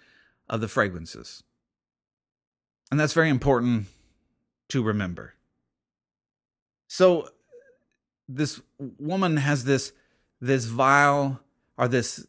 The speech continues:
actually not this vial, but she has this flask of incredibly expensive, uh, ointment, pure nard. It says it was very costly.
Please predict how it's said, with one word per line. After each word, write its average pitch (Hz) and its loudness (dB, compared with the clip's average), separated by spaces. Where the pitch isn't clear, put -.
actually 120 -4
not 110 -2
this 113 -4
vial, 107 2
but 101 -6
she 123 -2
has 123 0
this 120 -2
flask 151 2
of 123 0
incredibly 160 2
expensive, 147 2
uh, 110 0
ointment, 131 -4
pure 127 2
nard. 92 -2
It - -20
says 160 2
it 156 2
was 127 0
very 131 2
costly. 104 -2